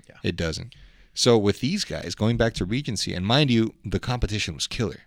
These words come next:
Speaker 2: These guys had a plethora of players that had very high skill, high skill sets.
Speaker 1: Yeah.
Speaker 2: And I learned a lot, and I got, and I was able to get a lot of, of, uh, techniques from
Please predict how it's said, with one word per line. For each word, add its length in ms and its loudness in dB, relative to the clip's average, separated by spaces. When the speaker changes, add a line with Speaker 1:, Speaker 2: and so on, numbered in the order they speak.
Speaker 2:
These 200 -4
guys 300 -2
had 300 -2
a 100 0
plethora 560 2
of 220 -4
players 440 0
that 200 -4
had 400 -4
very 340 -2
high 220 -8
skill, 520 -4
high 140 -4
skill 260 -4
sets. 480 -4
Speaker 1:
Yeah. 180 -16
Speaker 2:
And 180 0
I 80 4
learned 280 4
a 40 0
lot, 300 -2
and 120 -6
I 80 -4
got, 180 -6
and 340 -2
I 40 0
was 140 0
able 160 2
to 300 -2
get 200 0
a 60 2
lot 160 2
of, 160 -8
of, 200 -4
uh, 260 -4
techniques 500 -6
from 340 -8